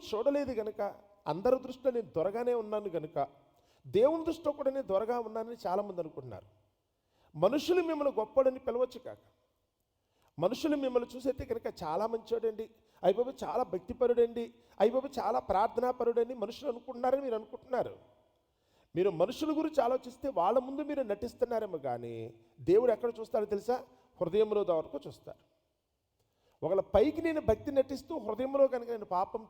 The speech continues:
చేసినట్టయితే దేవుడు నా మనవి వినకపోవును. దేవుడు నా మనవి విన్నాడు అనుకుంటే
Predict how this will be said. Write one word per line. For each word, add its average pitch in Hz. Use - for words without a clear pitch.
చేసినట్టయితే 135
దేవుడు 190
నా 160
మనవి 160
వినకపోవును. 120
దేవుడు 277
నా 294
మనవి 254
విన్నాడు 262
అనుకుంటే 185